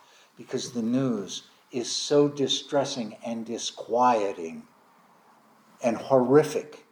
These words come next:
the images that we see, that we can't unsee. How do we deal with that? How do we navigate a world that has just gone crazy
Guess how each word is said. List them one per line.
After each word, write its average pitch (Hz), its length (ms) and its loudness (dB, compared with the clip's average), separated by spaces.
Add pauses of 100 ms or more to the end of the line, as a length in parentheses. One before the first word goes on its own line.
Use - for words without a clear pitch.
(160)
the 123 120 -4
images 139 600 -2
that 127 240 -6
we 110 120 -8
see, - 480 -6
that 123 160 -4
we 113 100 -2
can't 139 420 4
unsee. 135 600 0 (1040)
How 233 140 4
do 240 80 6
we 220 140 2
deal 147 320 -8
with - 240 -18
that? - 280 -20
How 208 200 -6
do 247 80 0
we 214 260 -6 (220)
navigate 139 880 -6 (460)
a 127 80 4
world 147 680 4
that 127 140 -4
has 127 200 -10
just 202 500 -12 (680)
gone 185 320 -6
crazy 202 960 -2